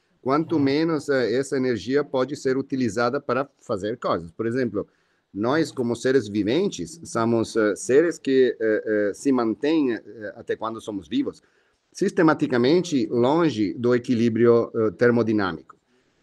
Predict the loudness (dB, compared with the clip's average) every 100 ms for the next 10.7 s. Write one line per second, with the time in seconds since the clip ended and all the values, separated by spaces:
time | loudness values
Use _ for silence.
0 | _ _ 2 2 4 2 2 0 0 0
1 | 2 2 -2 -2 -4 -2 0 0 -2 -2
2 | -2 -2 -2 -4 -4 -6 -8 -8 -6 -6
3 | -6 -2 -2 -2 -6 -8 -8 -12 -14 -16
4 | -16 -18 -20 _ _ _ -16 -16 -6 -6
5 | -2 -4 2 4 4 2 4 2 4 4
6 | 4 0 2 6 6 4 2 2 0 2
7 | 4 4 2 0 0 -6 -16 -2 0 0
8 | 0 0 0 0 -2 -2 -6 -10 -16 -16
9 | -10 -4 -2 0 0 2 2 4 2 2
10 | 0 2 0 0 0 0 -4